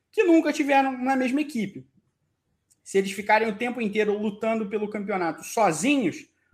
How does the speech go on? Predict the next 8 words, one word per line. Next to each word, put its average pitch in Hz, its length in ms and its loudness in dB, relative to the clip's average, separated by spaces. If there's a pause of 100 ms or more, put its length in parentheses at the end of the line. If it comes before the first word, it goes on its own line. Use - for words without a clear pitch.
(120)
com 233 160 -4
segundos 214 560 -4
pilotos 208 500 -2
que 220 120 -8
não 202 180 0
se 196 140 -4
aproximam 202 760 -2
nunca, 269 560 2